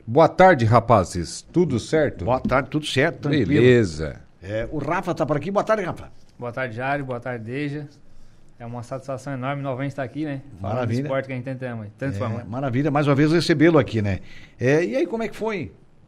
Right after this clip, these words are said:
Speaker 2: a competição em Nova Veneza? É o Fodax Man, né?
Speaker 3: Isso, é o
Speaker 2: Muitos
Speaker 3: Fodax Man.
Speaker 2: participantes, né? Como é que foi?
Speaker 3: Sim,
Speaker 2: O calor a
Speaker 3: é,
Speaker 2: gente sabe foi intenso, né? Desculpe
Speaker 3: é,
Speaker 2: interrompê-lo.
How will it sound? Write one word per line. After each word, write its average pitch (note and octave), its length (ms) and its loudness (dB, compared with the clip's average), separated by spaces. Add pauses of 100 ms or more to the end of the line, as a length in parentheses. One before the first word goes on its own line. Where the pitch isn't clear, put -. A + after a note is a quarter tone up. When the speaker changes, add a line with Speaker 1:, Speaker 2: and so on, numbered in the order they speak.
(200)
Speaker 2:
a B2 120 -8
competição C#3+ 420 -2
em C3 60 0
Nova B2 240 0
Veneza? G#2 320 -4
É A#2+ 60 -10
o C#3 60 -8
Fodax - 500 -6
Man, D#3+ 180 -4
né? A#2+ 200 0 (360)
Speaker 3:
Isso, B2 420 -8
é A2+ 100 -8
o F#2+ 60 -8
Speaker 2:
Muitos F#3 180 2
Speaker 3:
Fodax - 0 -
Man. A#2+ 60 -2
Speaker 2:
participantes, B2 560 0
né? A2+ 80 -6
Como G#2 140 -6
é - 20 -4
que - 100 -10
foi? - 220 -12 (400)
Speaker 3:
Sim, - 160 -10
Speaker 2:
O - 20 -4
calor D#3 300 6
a G#3+ 40 2
Speaker 3:
é, F3+ 60 4
Speaker 2:
gente F#3+ 140 -2
sabe F3+ 140 0
foi F#3+ 100 2
intenso, F3 320 -2
né? G2+ 80 -8
Desculpe G2+ 320 -10
Speaker 3:
é, E2 60 -12
Speaker 2:
interrompê-lo. G#2 600 -6